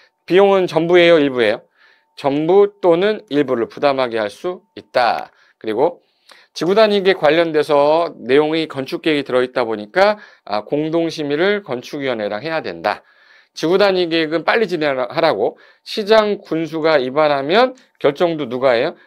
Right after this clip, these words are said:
시장 군수가 합니다. 그리고 지형도면 입안했던 자가, 아, 그려야 되는데 시장 군수만 누구 승인 얻으랬죠? 도지사.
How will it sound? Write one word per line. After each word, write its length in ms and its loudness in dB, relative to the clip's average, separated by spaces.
시장 220 -4
군수가 260 -4
합니다. 380 -6
그리고 260 -4
지형도면 680 2
입안했던 680 0
자가, 540 2
아, 180 -2
그려야 300 6
되는데 460 -2
시장 300 0
군수만 380 0
누구 180 -4
승인 220 -6
얻으랬죠? 560 -6
도지사. 400 -12